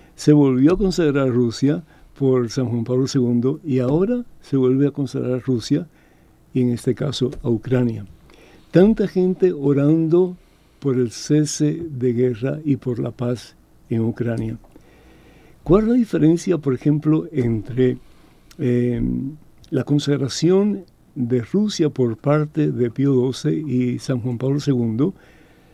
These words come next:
a lo que s-, sucedió hace relativamente poco en el Vaticano y en el mundo entero? ¿Y qué tú crees que va a resultar de esta consagración?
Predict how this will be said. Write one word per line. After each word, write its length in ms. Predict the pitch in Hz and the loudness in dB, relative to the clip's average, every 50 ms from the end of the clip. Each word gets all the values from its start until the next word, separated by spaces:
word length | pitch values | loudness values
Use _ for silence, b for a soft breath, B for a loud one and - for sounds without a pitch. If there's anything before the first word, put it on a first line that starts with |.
| b b b b b b _ _ | b b b b b b _ _
a 120 | - 160 127 | -2 2 2
lo 140 | 123 117 113 | 2 2 2
que 120 | - 123 | 0 -4
s-, 160 | 107 - - _ _ _ | -6 -6 -10 _ _ _
sucedió 760 | - - - 147 139 - 131 117 113 120 127 139 151 170 - - | -10 -2 0 0 0 2 0 -2 0 2 4 4 2 2 0 -4
hace 240 | - 147 - - 127 | -6 -6 -4 -6 -6
relativamente 640 | 117 123 131 123 107 131 127 123 127 123 - 135 123 | -4 -4 -4 -2 -2 -2 0 0 -2 -2 -2 -4 -6
poco 560 | - - - 135 123 113 - - 185 208 - b b b b b b b b _ | -6 0 2 2 2 2 2 -2 -4 -4 -4 b b b b b b b b _
en 220 | 156 131 123 120 120 | -6 -4 -2 -2 -2
el 120 | 120 117 | -2 -2
Vaticano 480 | 113 123 113 - 117 - 139 139 156 151 | -2 -4 -4 -4 -4 0 2 4 4 4
y 100 | 135 127 | 4 2
en 60 | 120 | 0
el 60 | 120 113 | -2 -4
mundo 260 | 113 117 123 120 123 | -4 -2 -2 -2 -2
entero? 400 | 123 117 - 127 120 110 127 135 b b b b b b b b b b b b b b _ | -2 -2 -4 -6 -6 -6 -8 -10 b b b b b b b b b b b b b b _
¿Y 160 | 147 139 123 - _ _ | -2 -2 -2 -4 _ _
qué 220 | - 156 170 180 180 | 0 2 2 2 2
tú 180 | - - 190 | 0 -4 -4
crees 360 | 151 185 151 147 160 165 151 - | -2 -2 0 0 0 0 -2 -4
que 380 | - 139 151 151 143 156 170 | -4 -2 0 0 0 -2 -4
va 360 | 170 139 123 135 135 139 139 143 170 160 160 160 151 139 135 135 131 | -6 -6 -6 -4 -2 -2 -2 -2 -4 -8 -10 -10 -6 -6 -4 -4 -4
a 40 | 127 123 - _ _ - - - - - - - _ _ | -6 -8 -10 _ _ -14 -12 -12 -12 -12 -16 -20 _ _
resultar 600 | - 143 131 - - 123 117 - - 131 135 135 120 | -4 -4 -4 -2 -4 -6 -6 -4 -4 -4 -4 -4 -4
de 180 | 117 131 127 123 | -2 -2 -2 -2
esta 220 | 117 - - 127 | -4 -6 -8 -8
consagración? 800 | - 127 123 117 - 120 120 120 120 110 - - 143 135 123 117 | -8 -8 -8 -8 -6 -8 -8 -8 -8 -8 -2 0 0 0 0 -2